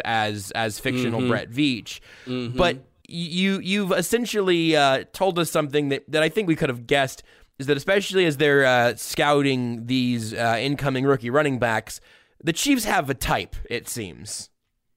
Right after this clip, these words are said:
Speaker 2: Yes. And they don't really care about how you run with the football. Like,
Speaker 1: Yeah.
Speaker 2: I, I, I need to make that clear.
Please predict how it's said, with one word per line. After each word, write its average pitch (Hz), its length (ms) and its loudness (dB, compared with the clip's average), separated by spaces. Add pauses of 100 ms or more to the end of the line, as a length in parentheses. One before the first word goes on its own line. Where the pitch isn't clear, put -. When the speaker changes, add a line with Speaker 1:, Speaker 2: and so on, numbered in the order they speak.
(560)
Speaker 2:
Yes. 117 640 0 (200)
And 143 380 4 (100)
they 156 140 0
don't 214 220 4
really 202 180 4
care 160 260 2
about 127 260 2
how 131 120 2
you 127 220 0
run 104 320 0
with 101 140 -6
the 98 60 -8
football. - 640 -12
Like, 139 420 2
Speaker 1:
Yeah. - 100 -20
Speaker 2:
I, 139 500 2 (400)
I, 156 80 6
I 170 40 6
need 220 240 2
to 240 80 2
make 180 200 4
that 135 160 2
clear. 120 320 0